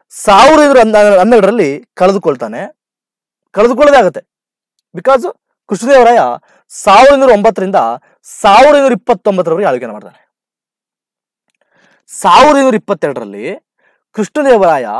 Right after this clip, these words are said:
ಕೃಷ್ಣದೇವರಾಯ ಇವನ ರಾಜ್ಯವನ್ನ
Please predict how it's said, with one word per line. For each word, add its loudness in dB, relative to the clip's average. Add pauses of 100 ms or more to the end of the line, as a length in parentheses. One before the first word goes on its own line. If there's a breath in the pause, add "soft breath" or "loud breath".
(1300)
ಕೃಷ್ಣದೇವರಾಯ -2 (760)
ಇವನ -2
ರಾಜ್ಯವನ್ನ 2